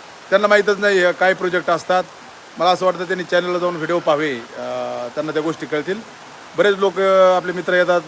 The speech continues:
काय चाललंय त्यांना कळत नाही. तर जे नवीन असतील त्यांनी चॅनल सबस्क्राईब करा, म्हणजे तुम्हाला ते व्हिडिओ आलेले कळतील, कशाचे आहे ते चॅनलवर गेल्यावर कळेल.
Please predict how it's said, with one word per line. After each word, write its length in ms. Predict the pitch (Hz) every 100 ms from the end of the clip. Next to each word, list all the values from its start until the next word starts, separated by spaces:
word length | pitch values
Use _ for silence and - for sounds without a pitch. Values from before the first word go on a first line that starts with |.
| 175
काय 260 | 175 175
चाललंय 360 | 170 165 165 165
त्यांना 220 | 170 160
कळत 220 | 135 156 156
नाही. 240 | 151 139 139 - - - - - - - -
तर 80 | 143
जे 160 | 143
नवीन 300 | 170 180 196
असतील 420 | 196 175 202 196 185
त्यांनी 280 | 185 185 175 - - - 160
चॅनल 160 | 180
सबस्क्राईब 440 | 165 170 - 196 165
करा, 160 | 165
म्हणजे 180 | 165 160
तुम्हाला 260 | 170 165 156
ते 40 |
व्हिडिओ 180 | 147 160
आलेले 200 | 156 156
कळतील, 340 | 156 160 196 175
कशाचे 280 | 170 160 165
आहे 120 | 165
ते 120 | 156 151
चॅनलवर 300 | 156 160 156
गेल्यावर 220 | 151 139
कळेल. 480 | 165 202 196 -